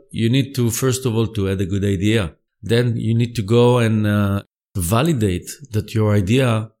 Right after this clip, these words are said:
meets a certain needs, because by the end of the day, if you meet a need that exists out there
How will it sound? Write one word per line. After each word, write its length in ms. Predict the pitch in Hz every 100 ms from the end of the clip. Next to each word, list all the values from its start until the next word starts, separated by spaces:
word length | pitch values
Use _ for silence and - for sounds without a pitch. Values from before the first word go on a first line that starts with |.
| _ -
meets 560 | 110 135 139 - - -
a 60 | -
certain 460 | - 135 135 131
needs, 320 | 147 135 85 87
because 340 | 98 113 92
by 160 | 87 98
the 140 | 104
end 160 | 131 143
of 120 | 107
the 80 | 107
day, 200 | 117 120
if 320 | 113 107 113
you 100 | 107
meet 460 | 131 135 - - - _ -
a 60 | 104
need 400 | 113 147 101 80 - _ _
that 260 | 104 98 117
exists 380 | 90 127 -
out 280 | 117 117 110
there 360 | 131 147 151